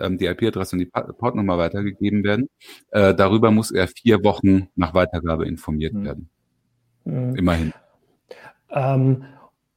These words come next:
Speaker 3: okay, ich weiß auch gar nicht, was man da zu groß, also jetzt zu diesem Aspekt groß sagen kann, weil der ist beschlossen, du hast es gesagt, also der Teil ist beschlossen, der wird, äh,
Speaker 1: Genau.
Speaker 3: kommen.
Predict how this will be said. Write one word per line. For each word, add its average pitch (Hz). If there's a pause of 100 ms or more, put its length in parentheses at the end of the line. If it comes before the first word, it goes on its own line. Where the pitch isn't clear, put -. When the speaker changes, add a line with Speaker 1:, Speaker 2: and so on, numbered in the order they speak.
(300)
Speaker 3:
okay, 190
ich 123
weiß 160
auch 165
gar 165
nicht, 160
was 165
man 156
da 156
zu -
groß, 165
also 147
jetzt 151
zu 165
diesem 160
Aspekt 156
groß 143
sagen 165
kann, 170
weil 156
der 151
ist 170
beschlossen, 175
du 170
hast 156
es 160
gesagt, 165
also 151
der 165
Teil 165
ist -
beschlossen, 165
der 147
wird, 160
äh, -
Speaker 1:
Genau. 87
Speaker 3:
kommen. 190